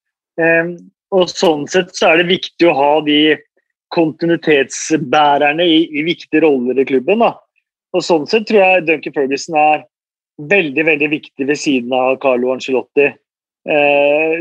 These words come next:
til å, til å være, være den personen, og til å være også den personen i garderoben, til å minne også spillerne på hva det betyr å spille med, med det klubbemblemet på,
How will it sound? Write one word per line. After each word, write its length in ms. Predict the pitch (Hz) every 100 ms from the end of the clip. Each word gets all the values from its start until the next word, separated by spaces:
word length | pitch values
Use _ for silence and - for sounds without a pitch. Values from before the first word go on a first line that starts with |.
| 175 - _
til 180 | 190 185
å, 60 | 196
til 180 | 180 185
å 60 | 180
være, 460 | 165 135 135 160 139 _ _ _
være 320 | 180 156 156 156
den 140 | 147
personen, 480 | 170 156 151 147 233
og 140 | 214 -
til 120 | 185
å 40 |
være 220 | 170 147 147
også 200 | - 147
den 100 | 127
personen 460 | 147 143 131 139 139
i 60 |
garderoben, 560 | 143 147 143 120 139 131 _ _ _ _ -
til 140 | 156
å 20 |
minne 380 | 170 170 143 143
også 160 | 135 151
spillerne 460 | - 143 123 123 120
på 120 | 139 135 135
hva 160 | 135
det 100 | 131
betyr 380 | 135 131 123 123
å 60 | 131
spille 280 | - 117 113
med, 280 | 120 123 - _ _ _ -
med 160 | 139
det 220 | 127 139 135
klubbemblemet 720 | 135 117 123 123 123 127 123
på, 160 | 131